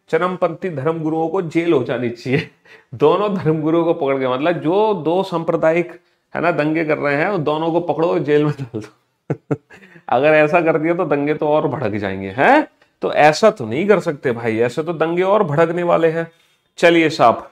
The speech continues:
ये थोड़ी सी पिक्चर छोटी पड़ गई। जैसे ही इस त्रिभुज को खोलोगे,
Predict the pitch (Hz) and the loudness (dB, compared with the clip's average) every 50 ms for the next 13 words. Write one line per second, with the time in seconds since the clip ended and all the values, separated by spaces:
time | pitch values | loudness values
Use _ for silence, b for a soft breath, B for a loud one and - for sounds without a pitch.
0 | - 120 123 151 160 160 - 165 160 165 160 160 170 175 170 160 151 - 170 160 | -8 -4 -2 -2 0 0 0 0 2 2 0 -2 -2 -6 -6 -6 -4 -2 -4 -4
1 | 165 - 151 143 143 165 165 - 165 165 165 185 196 175 123 B B B B B | -2 -4 -4 -2 -2 -2 -2 -2 -2 -2 2 4 4 2 2 B B B B B
2 | B B - 120 107 139 143 156 151 - - 202 208 233 196 214 208 - - - | B B -10 -2 2 4 4 4 4 2 -2 -2 -2 -2 -4 -6 -8 -8 -8 -8
3 | 190 175 175 170 190 175 - - - 196 196 - - - 143 151 151 147 135 123 | -8 -6 -6 -6 -8 -8 -8 -6 -4 -4 -4 -4 -2 0 2 2 2 2 0 0
4 | 117 | -4